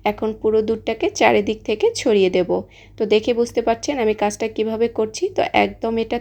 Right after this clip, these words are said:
তৈরি হয়ে গেছে। এখন এটাকে আমি ঢাকনা দিয়ে বন্ধ করে দেব। প্রথমে একটি ফয়েল পেপার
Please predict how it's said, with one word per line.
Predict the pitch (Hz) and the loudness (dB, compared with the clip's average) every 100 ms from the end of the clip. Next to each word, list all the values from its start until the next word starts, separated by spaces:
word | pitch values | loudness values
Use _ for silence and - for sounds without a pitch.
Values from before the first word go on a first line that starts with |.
| 240 | 2
তৈরি | 214 220 | 2 2
হয়ে | 233 233 | 0 2
গেছে। | 226 220 302 480 - - - | 2 0 0 -2 -6 -16 -2
এখন | 208 208 233 | -2 -2 -6
এটাকে | 233 240 240 240 | -4 -4 0 0
আমি | 214 247 - - - - | 2 0 -2 -6 -16 0
ঢাকনা | 208 208 233 | 0 0 -4
দিয়ে | 226 220 277 214 | -2 0 2 4
বন্ধ | 202 214 | 4 2
করে | 240 247 240 | -2 -2 0
দেব। | 233 220 | 0 0
প্রথমে | 294 208 208 233 233 | 0 -2 -4 -4 -4
একটি | 226 240 | -4 -8
ফয়েল | - 214 214 | -4 -2 0
পেপার | 226 226 226 | 0 -2 0